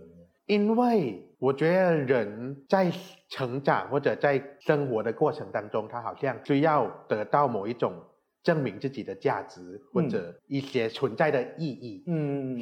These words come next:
Speaker 2: 所以有时候我觉得我们在睡觉的时候，我在呼吸的时候，我就会觉得我这个呼吸是真的吗？还是我，
Speaker 1: 啊哈，啊哈。
Speaker 2: 我现在正在进行式的这个我是真的我吗？这样。
Speaker 1: 啊哈。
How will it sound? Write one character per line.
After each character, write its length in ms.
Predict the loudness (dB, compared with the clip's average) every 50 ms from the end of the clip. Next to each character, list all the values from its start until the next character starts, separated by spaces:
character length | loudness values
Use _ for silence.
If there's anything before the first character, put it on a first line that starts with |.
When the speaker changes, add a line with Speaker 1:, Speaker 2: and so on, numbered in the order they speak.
| 0
Speaker 2:
所 120 | 2 2 4
以 240 | 4 2 2 2
有 200 | 2 2 0 0
时 220 | -2 -6 -4 -4 -2
候 380 | 2 2 4 4 4 2 0
我 160 | -4 -6 -8 -8 -12 -18 _ _
觉 200 | -2 0 2 4
得 120 | 4 4
我 140 | 4 2 0
们 140 | -2 -2 -2
在 160 | -2 -2 -2
睡 280 | 0 0 0 0 0
觉 160 | 0 0 0 0
的 120 | 0 -2
时 100 | -4 -2
候， 100 | -2 -2
我 140 | -2 -2 -2
在 160 | -4 -4 -4
呼 220 | -4 -2 -2 -2
吸 240 | -4 -4 -6 -8 -6
的 100 | -4 -6
时 140 | -6 -8 -10
候， 180 | -6 -4 -4 -2
我 160 | -2 -6 -8
就 100 | -6 -6
会 80 | -6
觉 200 | -6 -6 -8 -10
得 180 | -10 -12 -14 -16 -18 _ _ _ _ _ _ _ _ _
我 100 | -14 -6
这 160 | -2 -2 0
个 140 | 0 -2 -4
呼 220 | -4 -2 -4 -4
吸 400 | -4 -6 -8 -8 -8 -8 -10 -12 _ _ _ _ _
是 100 | -6 -6
真 260 | -2 -2 -2 -2 -2
的 120 | -4 -6
吗？ 240 | -6 -6 -10 -12 -12 -14 -14
还 80 | -10 -8 -4 0
是 120 | 0 2
我， 40 | 0
Speaker 1:
啊 180 | 0 -2 -6 -8
哈， 80 | -10 -10
啊 60 | -10
哈。 240 | -10 -10 -12 -12 -8
Speaker 2:
我 140 | -6 -6 -6
现 200 | -2 -2 -2 0
在 200 | 2 2 2 2 0 -2 -8 -4 0
正 200 | 2 2 2 2
在 200 | 2 2 2 0
进 280 | 0 0 0 2 2 0
行 300 | -2 -6 -10 -10 -10 -10
式 220 | -2 0 2 2
的 120 | 2 2
这 140 | 0 0 0
个 140 | 0 2 0
我 200 | 0 0 -2 -6
是 200 | -8 -10 -10 -10
真 260 | -2 -2 -2 -2 0
的 80 | -4 -6
我 240 | -6 -8 -12 -16 -16
吗？ 120 | -18 -18 -18 -20 -10
这 80 | -6 -4
样。 100 | -4 -4
Speaker 1:
啊 40 | -6
哈。 240 | -8 -10 -12 -14